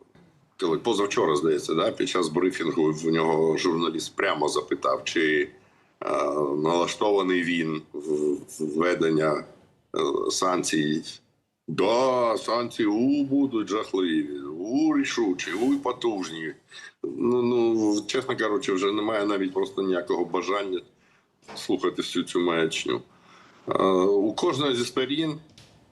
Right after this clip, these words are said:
свої інтереси в цьому питанні. І треба чітко усвідомлювати, в першу чергу, інтерес Росії.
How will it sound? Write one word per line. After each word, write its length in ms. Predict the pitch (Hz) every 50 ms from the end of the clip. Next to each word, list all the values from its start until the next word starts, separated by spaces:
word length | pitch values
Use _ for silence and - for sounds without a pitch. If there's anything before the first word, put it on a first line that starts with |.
| _ _ _ - _ -
свої 420 | - - - 107 110 110 117 120
інтереси 520 | 107 98 - 98 92 82 80 73 - -
в 40 | -
цьому 280 | - - 78 71 69 69
питанні. 520 | 69 73 71 - 69 69 - - - - - - - - - - - - - - _ _ - -
І 500 | 92 95 92 98 104 101 101 98 95 98 - - - - - - _ _ _ _ _ _
треба 240 | - 120 127 123 123
чітко 320 | - - 175 160 - -
усвідомлювати, 760 | 131 - - 120 98 104 117 131 143 143 139 131 - - 104 95
в 100 | - -
першу 320 | - 101 98 - - -
чергу, 320 | - - 107 117 - 101
інтерес 440 | 90 82 - 87 85 92 87 - -
Росії. 420 | 85 78 - - - 71 71 -